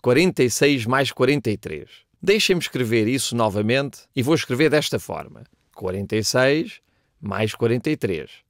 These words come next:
O que temos de fazer aqui? Primeiro, procuramos a posição das unidades. Temos seis uns, mais três uns, ou podemos dizer seis e três,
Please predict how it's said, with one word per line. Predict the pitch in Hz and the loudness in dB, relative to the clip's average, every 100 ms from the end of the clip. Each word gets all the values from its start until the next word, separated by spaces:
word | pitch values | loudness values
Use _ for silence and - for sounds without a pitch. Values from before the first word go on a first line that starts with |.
| _ | _
O | - | -4
que | 226 | -2
temos | - 160 - | 0 0 0
de | |
fazer | - 104 101 | -2 -2 -2
aqui? | 85 - - - - | -4 -10 -20 -20 -12
Primeiro, | 98 87 95 123 160 - | -10 -6 0 0 -2 -12
procuramos | - 107 - 110 113 | -8 -6 -2 -2 0
a | 117 | -2
posição | 113 110 107 135 | -2 -4 -2 -2
das | 131 127 | 0 -2
unidades. | 113 107 87 71 - - - | 0 -2 -2 -8 -10 -20 -10
Temos | 113 110 143 214 - - | -2 -2 -2 -6 -12 -8
seis | - 98 98 87 | -6 -4 -4 0
uns, | 139 202 269 - - | 2 2 0 -8 -10
mais | 110 104 - | -6 -6 -4
três | 113 101 | -2 0
uns, | 123 196 233 277 - | 2 2 0 -6 -10
ou | - - | -2 -2
podemos | 107 110 113 | 0 -2 0
dizer | 131 127 147 175 208 - | 0 0 2 2 0 -6
seis | - - 131 135 120 | -6 0 2 2 0
e | 160 | 0
três, | 170 190 220 311 - | 4 6 4 0 -14